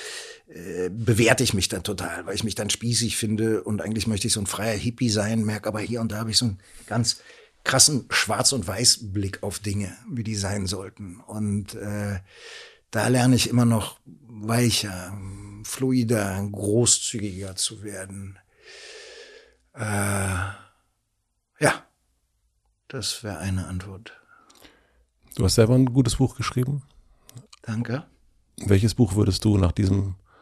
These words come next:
Speaker 2: Gespräch empfehlen, sollte man lesen? Du hast viel gelesen, glaub ich, in deinem Leben.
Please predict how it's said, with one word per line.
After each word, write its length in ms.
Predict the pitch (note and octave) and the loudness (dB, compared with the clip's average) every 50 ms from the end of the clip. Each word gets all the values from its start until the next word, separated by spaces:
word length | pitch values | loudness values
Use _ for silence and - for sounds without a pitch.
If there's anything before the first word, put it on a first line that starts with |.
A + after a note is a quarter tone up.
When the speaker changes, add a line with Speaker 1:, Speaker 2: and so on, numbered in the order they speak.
| - - - _ _ _ _ - | -20 -20 -20 _ _ _ _ -2
Speaker 2:
Gespräch 720 | G2+ F2+ - - - - F#2+ F#2+ G2+ F#2+ - - - - - - - _ _ _ _ _ _ _ _ _ _ _ _ _ _ | 0 2 2 2 2 2 4 4 4 2 0 -2 -6 -8 -12 -16 -20 _ _ _ _ _ _ _ _ _ _ _ _ _ _
empfehlen, 400 | - - - - G2 G#2 G2+ F#2 E2+ | -2 0 2 4 4 6 6 6 6
sollte 200 | E2+ F2 E2 E2 | 6 4 4 4
man 180 | D#2+ D#2+ D#2 | 4 4 4
lesen? 460 | D#2 D#2+ F2 F2 E2 D#2+ E2 D#2 D2 - - - _ _ _ _ _ _ _ _ - - - - - - - - - _ _ _ _ _ _ | 4 4 4 4 4 2 0 -2 -4 -6 -10 -20 _ _ _ _ _ _ _ _ -20 -20 -20 -20 -20 -20 -20 -20 -20 _ _ _ _ _ _
Du 140 | - - E2 | 0 4 4
hast 160 | D#2 - - | 6 4 4
viel 180 | - - A2+ F#2+ | 4 4 4 4
gelesen, 380 | E2 D#2 D2+ E2 D#2 D2 D#2+ D2+ | 4 4 4 4 4 4 2 2
glaub 200 | D2+ D2+ D2 D2+ | 2 2 2 2
ich, 120 | D#2 D2+ | 0 0
in 80 | E2 D#2 | 0 2
deinem 180 | D#2 D#2 D#2 | 2 2 2
Leben. 500 | D#2+ D#2+ D#2+ F#2+ A2+ A#2 E2 D#2+ D#2 - | 2 2 2 2 0 -2 -4 -8 -12 -16